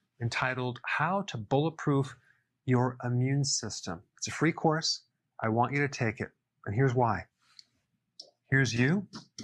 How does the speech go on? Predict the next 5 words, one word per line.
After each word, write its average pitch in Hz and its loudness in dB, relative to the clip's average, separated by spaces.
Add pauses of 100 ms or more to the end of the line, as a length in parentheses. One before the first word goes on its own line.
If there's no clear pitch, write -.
(1160)
Here 135 0
is 127 2
your 120 4
environment. 117 0 (2250)
Everyone 117 -2